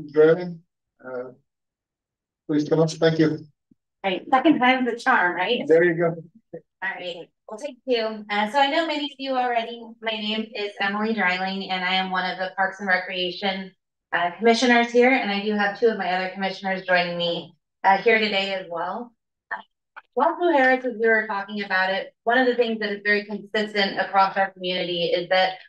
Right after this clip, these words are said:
Speaker 2: our community wants a sense of pride. We want the sense of belonging. We want the sense of being able to contribute and to be a part. And so thinking through how we came up with Las Mujeres was talking about in our entire city,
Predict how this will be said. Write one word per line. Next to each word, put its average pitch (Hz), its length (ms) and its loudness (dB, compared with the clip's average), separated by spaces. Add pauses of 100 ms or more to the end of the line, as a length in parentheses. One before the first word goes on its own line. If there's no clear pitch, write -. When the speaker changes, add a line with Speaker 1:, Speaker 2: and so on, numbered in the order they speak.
(120)
Speaker 2:
our 214 140 0
community 247 400 2
wants 214 240 0
a 208 80 -10
sense 202 240 -4
of 202 140 -8
pride. 165 400 0
We 180 120 -8
want 185 200 -4
the 190 100 -14
sense 190 260 -4
of 165 100 -10
belonging. 175 640 2
We 180 120 -4
want 180 160 -2
the 185 140 -6
sense 190 240 -2
of 170 100 -6
being 185 220 0 (120)
able 170 340 4 (220)
to 233 120 4
contribute 226 580 4
and 180 120 -6
to 180 80 -6
be 180 160 -2
a 165 200 -2
part. 156 340 0
And 180 200 -10
so 175 320 2 (260)
thinking 269 400 0
through 214 320 0
how 202 180 0
we 196 80 -8
came 202 220 -8
up 196 120 -6
with 202 120 -6
Las 185 280 2
Mujeres 180 540 0
was 180 220 -2 (440)
talking 285 340 -2
about 208 420 0 (100)
in 247 140 -2
our 277 180 -2
entire 233 500 -4
city, 160 560 -10